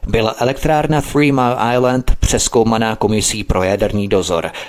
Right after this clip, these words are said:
a bylo zjištěno, že byla provozovaná bezpečně a bez rizika.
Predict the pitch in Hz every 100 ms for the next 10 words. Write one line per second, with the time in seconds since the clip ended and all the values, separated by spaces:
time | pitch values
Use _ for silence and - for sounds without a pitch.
0 | - 92 90 101 92 82 87 - 123 113
1 | 120 113 - - 117 95 113 135 131 135
2 | 117 120 131 117 120 117 107 104 - 107
3 | - 113 110 101 101 101 95 95 85 76
4 | - 53